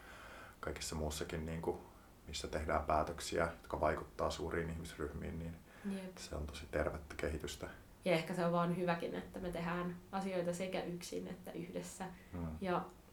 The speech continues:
Speaker 2: kyllä mä vaikka nautin meidän parisuhteessakin just siitä, että mitä me on joskus puhuttukin, että on moni juttuja, mitä meidän ei kannata tehdä yhdessä. Niin kuin vaikka lähteä lenkille.
Speaker 1: Mm.
Speaker 2: Ei hyvä,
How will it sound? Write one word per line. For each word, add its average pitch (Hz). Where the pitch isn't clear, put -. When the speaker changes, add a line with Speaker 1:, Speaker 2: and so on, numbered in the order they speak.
Speaker 2:
kyllä 233
mä 285
vaikka 208
nautin 165
meidän 170
parisuhteessakin 170
just -
siitä, 170
että 175
mitä 160
me 202
on 233
joskus 226
puhuttukin, 170
että 170
on 190
moni 214
juttuja, 208
mitä 208
meidän 196
ei -
kannata 208
tehdä 202
yhdessä. 185
Niin 220
kuin 349
vaikka 269
lähteä 196
lenkille. 170
Speaker 1:
Mm. 87
Speaker 2:
Ei 185
hyvä, 180